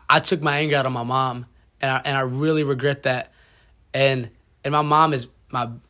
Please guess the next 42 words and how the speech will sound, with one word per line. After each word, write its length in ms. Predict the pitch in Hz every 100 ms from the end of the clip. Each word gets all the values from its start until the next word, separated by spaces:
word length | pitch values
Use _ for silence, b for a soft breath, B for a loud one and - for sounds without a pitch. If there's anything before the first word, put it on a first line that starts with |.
| -
I 140 | 139
mean, 120 | 139
my 120 | 135 139
best 360 | 123 139 131
friend. 300 | - 135 127
There's 180 | 135 147
some 120 | -
stuff 340 | 127 156 147 -
that 200 | 123 - B B B
obviously 380 | - 151 147 147
we're 100 | 143
still 400 | 143 - - 151
struggling 440 | 143 151 151 147 139
with, 220 | 139 131
and 100 | 127
the 40 |
suddenness 420 | - 165 151 131
of 120 | 127 - b b b b
other 160 | 160 165
things 280 | 160 156 131
that's 120 | 127
besides 480 | 131 - 160 147 123
death. 300 | 139 165 156
It 100 | 131
can 120 | 143
become 360 | 139 147 135
finances 800 | 127 139 151 147 151 147 180 165
or 80 | 127
mental, 520 | 120 135 139 156 139 143
mental 280 | 147 143
health 380 | 151 156 175 175
or 160 | 127 113 B B B
stuff 220 | - 165
like 160 | 151 131
that. 180 | 160 135
Sudden 400 | - 180 190 175
things 300 | 160 165 -
happen, 420 | 147 156 170 180 - b b b
but 140 | 156
it's 100 | 151
about 320 | 156 139 165 160
whether, 340 | 151 147 -